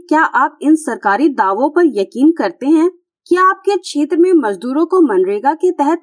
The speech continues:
काम मिल रहा है? क्या उनके जॉब कार्ड बनाए जा रहे हैं? मनरेगा के तहत महिला मजदूरों को काम मिल रहा है या नहीं?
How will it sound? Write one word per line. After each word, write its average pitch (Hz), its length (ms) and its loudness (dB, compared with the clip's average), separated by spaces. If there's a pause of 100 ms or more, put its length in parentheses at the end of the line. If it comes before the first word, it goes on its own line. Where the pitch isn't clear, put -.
काम 202 240 0
मिल 240 140 -2
रहा 262 260 -2
है? 311 200 -2 (480)
क्या 381 140 2 (120)
उनके 302 300 2
जॉब 220 400 -2
कार्ड 320 220 0
बनाए 202 320 -2
जा 302 200 0
रहे 320 240 2
हैं? 330 220 4 (640)
मनरेगा 370 520 2
के 415 220 0
तहत 349 360 -2
महिला 240 380 -2
मजदूरों 254 480 -2
को 359 180 0
काम 262 340 0
मिल 226 140 -4
रहा 277 280 -2
है 320 220 0
या 302 180 2
नहीं? 226 420 0